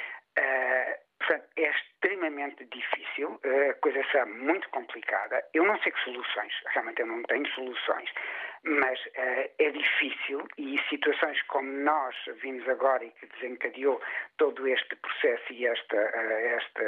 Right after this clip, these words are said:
edição da Antena Aberta, pois é pena que assim aconteça,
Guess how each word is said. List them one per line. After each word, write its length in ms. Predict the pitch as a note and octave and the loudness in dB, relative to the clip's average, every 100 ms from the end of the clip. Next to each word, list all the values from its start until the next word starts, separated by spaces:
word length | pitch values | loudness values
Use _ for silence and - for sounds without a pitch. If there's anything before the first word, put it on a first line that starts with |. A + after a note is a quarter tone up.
| G#2 | 0
edição 340 | A2 B2 C3 | -2 -2 -2
da 100 | A2+ | 0
Antena 320 | G#2+ B2+ A#2 | 0 2 4
Aberta, 400 | A#2+ C3 C#3 F3+ - - - | 4 4 4 0 -4 -6 -2
pois 180 | - C#3 - | 2 2 4
é 80 | D3+ | 2
pena 320 | D3+ C#3+ B2+ B2+ | 4 0 0 -6
que 140 | C3+ | -8
assim 260 | - B2 A#2 | -6 -4 -4
aconteça, 720 | - B2 B2 C#3 D3 - C#4 | -2 -4 2 4 4 2 0